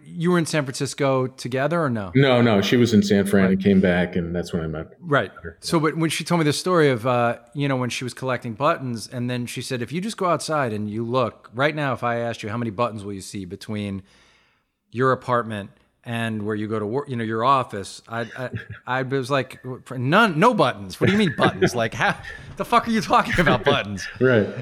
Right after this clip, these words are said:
Speaker 1: And, and Amy said, "Now watch what happens. Go look for buttons. Just today on your walk to work, New York City, go look at buttons, and you're gonna see fifty buttons before you get, that are just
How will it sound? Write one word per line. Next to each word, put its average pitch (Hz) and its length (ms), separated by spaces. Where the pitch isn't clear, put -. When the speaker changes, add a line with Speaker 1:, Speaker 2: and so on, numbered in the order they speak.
Speaker 1:
And, 190 460
and 180 220
Amy 202 260
said, 160 360
"Now 160 160
watch 180 240
what 196 100
happens. 147 500
Go 170 160
look 185 200
for 160 100
buttons. 127 520
Just - 240
today 151 540
on 135 180
your 170 100
walk 147 320
to 151 80
work, 113 400
New 117 80
York 151 180
City, 101 420
go 151 160
look 170 200
at 147 100
buttons, 113 380
and 120 160
you're 143 100
gonna 139 140
see 117 380
fifty - 520
buttons 104 580
before 123 380
you 113 180
get, 110 360
that 127 120
are 117 100
just 127 240